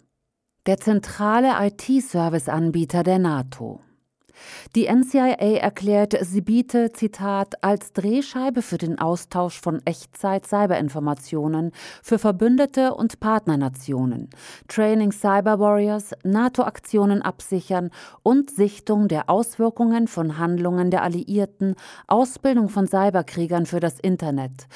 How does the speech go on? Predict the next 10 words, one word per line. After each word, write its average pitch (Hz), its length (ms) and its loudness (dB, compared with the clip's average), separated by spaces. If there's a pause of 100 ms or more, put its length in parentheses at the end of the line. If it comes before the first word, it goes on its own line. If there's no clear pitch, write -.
(220)
Ermöglichung 214 800 2
der 196 100 2
Missionssicherheit 220 1040 0
von 170 160 0
nato-Aktionen, 180 1080 -2 (300)
Sicherung 247 840 2
alliierter 185 760 0
Operationen“, 127 800 -4
Zitat 127 500 -8
Ende. 120 380 -10